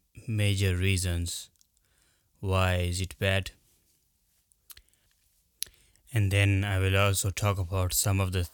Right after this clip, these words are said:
some of the food we consume daily without thinking about it, that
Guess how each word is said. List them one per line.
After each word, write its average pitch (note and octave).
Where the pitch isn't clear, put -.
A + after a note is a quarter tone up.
some -
of F#2+
the F#2
food G2
we G#2
consume F#2+
daily F#2+
without F#2+
thinking G2
about F2+
it, F#2+
that F2+